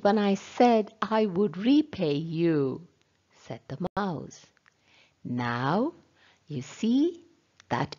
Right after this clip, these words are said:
even a mouse can help a lion." So, here's the moral of the story. A deed of kindness is never wasted.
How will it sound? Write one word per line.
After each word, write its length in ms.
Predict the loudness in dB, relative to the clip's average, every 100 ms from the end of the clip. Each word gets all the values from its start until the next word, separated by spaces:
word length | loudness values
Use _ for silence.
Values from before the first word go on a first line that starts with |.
| 8
even 520 | 10 10 8 4 2 -2
a 100 | 0
mouse 800 | 0 0 0 -4 -6 -12 -18 _ _ _ _ -14
can 260 | -12 -12
help 560 | -12 -10 -6 -6 -10 -16 _ -8
a 100 | -6
lion." 760 | -4 -4 -2 -2 -6 -10 -14 -18 -20 _ _ _ _ _ _ _ _ _ _
So, 640 | -10 -2 0 -2 -6 -12 _ _ _ _ _ _ _ _
here's 440 | -8 -4 -4 -6
the 120 | -6
moral 560 | -4 -2 -4 -4 -4 -6 -8
of 200 | -10 -8
the 100 | -10
story. 640 | -6 -2 0 0 -6 -14 _ _ _ _ _ _ _ _ _ _ _ _ _ -10
A 100 | -10
deed 580 | -6 -4 -2 -4 -8 -4
of 260 | -2 -2 -6
kindness 880 | -4 -2 0 -2 -6 -12 -16 -20 _ _ _ _ -4
is 360 | -2 -2 -8 -20 -12
never 760 | -6 -2 0 -2 -4 -8 -8 -14 _ _ -10
wasted. 760 | -8 -6 -10 -16 -16 -16 -16